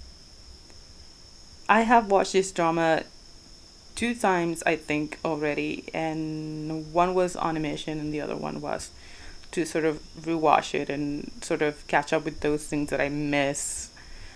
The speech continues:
uh, the first time that I watched it. And I have to admit, I will probably watch this a few more times. It is really good, and I believe, um, the cast did an amazing job.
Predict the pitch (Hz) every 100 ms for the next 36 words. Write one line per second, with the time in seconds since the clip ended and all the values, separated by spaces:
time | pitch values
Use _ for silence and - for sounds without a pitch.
0 | - - - 175 147 165 - 160 151 151
1 | 156 147 147 147 147 160 160 - - -
2 | - - - - - - - - - -
3 | - 190 180 180 202 220 185 185 165 165
4 | - 165 160 165 156 151 151 - - -
5 | - - 160 151 - 151 151 - - 156
6 | 156 156 151 165 156 156 156 - - -
7 | - - - - 220 190 185 180 185 208
8 | 240 214 180 165 156 160 156 156 165 160
9 | 160 156 156 - - - 170 165 151 151
10 | - - 156 - - - - - - -
11 | 175 - 151 151 151 156 156 151 156 156
12 | 156 156 151 - -